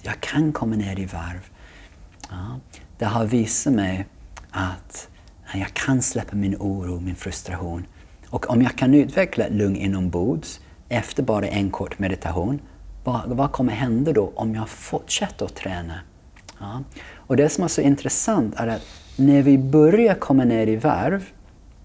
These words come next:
och vi känner av den här inre ron, vi känner på riktigt att livet har nya möjligheter och fantastiska möjligheter.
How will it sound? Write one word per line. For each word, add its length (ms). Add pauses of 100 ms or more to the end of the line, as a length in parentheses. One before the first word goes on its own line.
(1000)
och 260
vi 100
känner 340
av 420
den 120
här 200
inre 380
ron, 480 (1160)
vi 500
känner 640
på 280
riktigt 880
att 220
livet 640
har 400 (640)
nya 800 (400)
möjligheter 680
och 120
fantastiska 680
möjligheter. 540